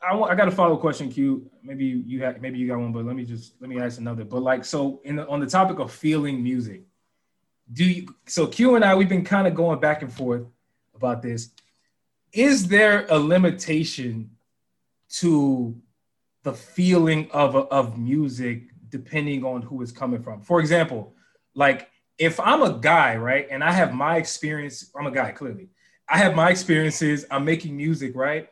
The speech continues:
But it's my life, it's my experiences, but, like, a woman might not, a woman might not necessarily be able to relate to every little word, all the things that I'm saying.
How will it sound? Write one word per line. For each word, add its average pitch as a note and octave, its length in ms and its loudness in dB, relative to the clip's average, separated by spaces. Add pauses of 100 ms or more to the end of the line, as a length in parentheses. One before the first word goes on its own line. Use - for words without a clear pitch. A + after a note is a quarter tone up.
(240)
But D3+ 140 -2
it's B2+ 120 -6
my D#3 360 2
life, D#3 380 0
it's B2 120 -14
my C#3+ 200 -6
experiences, C3+ 920 -8
but, C3 200 -8
like, B2+ 320 -8
a C3 80 -8
woman D3+ 480 -4
might C#3 320 -8
not, D#3 280 -12 (320)
a B2+ 100 -8
woman E3 320 0
might D3 260 -4
not D#3 260 -6
necessarily D#3 720 -8
be C#3 240 -8
able C#3 160 -10
to B2+ 200 -14
relate A#2+ 360 -10
to - 220 -16
every D3 420 -6
little C3+ 380 -6
word, B2 600 -4 (300)
all D#3 300 2
the D3+ 100 -6
things D3+ 280 -6
that C3+ 80 -4
I'm A#2 160 -4
saying. D#3 560 -6